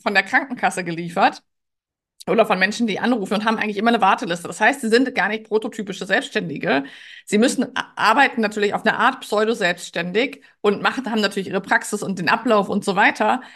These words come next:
haben aber sehr, sehr viele, mh, Selbstmarketing, P R, ähm, Vermarktung, Akquise-Themen, die die meisten Selbstständigen nun mal haben, haben sie nicht.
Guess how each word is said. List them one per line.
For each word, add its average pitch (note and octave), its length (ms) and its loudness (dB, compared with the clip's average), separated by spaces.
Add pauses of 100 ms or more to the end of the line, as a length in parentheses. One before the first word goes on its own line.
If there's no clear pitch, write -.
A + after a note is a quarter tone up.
(140)
haben C4 280 2
aber G#3+ 260 4
sehr, A3 240 4
sehr B3 140 -2
viele, A3+ 760 0 (340)
mh, G3 460 -6 (120)
Selbstmarketing, G#3 1040 0
P A3+ 200 -4
R, G3 580 4
ähm, F#3+ 760 -4 (100)
Vermarktung, G#3+ 600 2
Akquise-Themen, A3 840 0
die G#3 80 -4
die G3 100 -4
meisten G#3 540 0
Selbstständigen F#3+ 640 -2
nun F#3+ 160 0
mal E3+ 240 2
haben, A#3 520 0 (300)
haben G3+ 260 4
sie G#3+ 380 -2
nicht. - 420 0